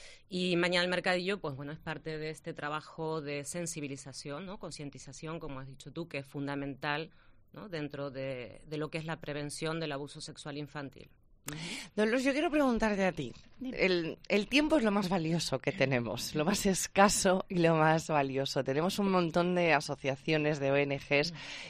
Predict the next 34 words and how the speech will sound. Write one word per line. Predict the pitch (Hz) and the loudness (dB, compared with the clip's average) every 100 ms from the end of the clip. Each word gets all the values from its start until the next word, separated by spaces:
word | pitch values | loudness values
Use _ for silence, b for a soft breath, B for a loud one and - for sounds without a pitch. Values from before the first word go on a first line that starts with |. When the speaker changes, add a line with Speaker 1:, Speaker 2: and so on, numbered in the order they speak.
| - | 2
Speaker 2:
que | 170 160 143 | 6 8 6
son | 160 170 | 2 4
una | 156 | 4
auténtica | 147 156 147 147 | 4 2 0 0
maravilla, | 139 135 143 143 | 2 2 2 0
que | 135 | 0
trabajan | 139 135 147 | 0 0 -2
genial. | 135 151 147 143 | -4 0 2 2
¿Por | 160 151 | 0 0
qué | |
has | 233 | 0
decidido | 262 - 175 160 | 0 -2 0 2
dedicar | 156 151 147 - 156 151 151 | 2 2 2 4 4 6 2
este | 135 170 - 170 | 2 0 -2 -2
tiempo | 160 151 151 143 180 - B B B | 2 2 2 2 0 0 B B B
a | - | 2
la | 160 | 4
Fundación | 151 147 139 151 131 | 2 -2 -4 -4 -4
Rana? | 113 107 90 B B B - | -4 -8 -10 B B B -10
Speaker 3:
Vale, | 196 190 180 175 | -6 -4 -6 -6
mira, | 214 196 190 | -6 -4 -6
hace | 202 233 226 | -6 -8 -6
ya | 226 226 | -6 -6
una | 220 | -8
serie | 214 202 196 | -8 -8 -6
de | 180 | -6
años | 190 208 202 226 262 | -6 -8 -8 -8 -8
hubo | 202 220 | -10 -8
una | 220 214 | -10 -10
presentación | 202 208 196 190 - 202 202 196 190 185 | -10 -10 -10 -12 -10 -8 -6 -6 -6 -6
de, | 180 175 170 165 160 | -6 -6 -6 -6 -8
de | 165 160 | -8 -10
Rana | 170 202 190 214 B B B B B B - | -8 -8 -6 -8 B B B B B B -10
y | 240 220 208 208 202 196 190 185 | -6 -4 -4 -4 -2 0 0 -2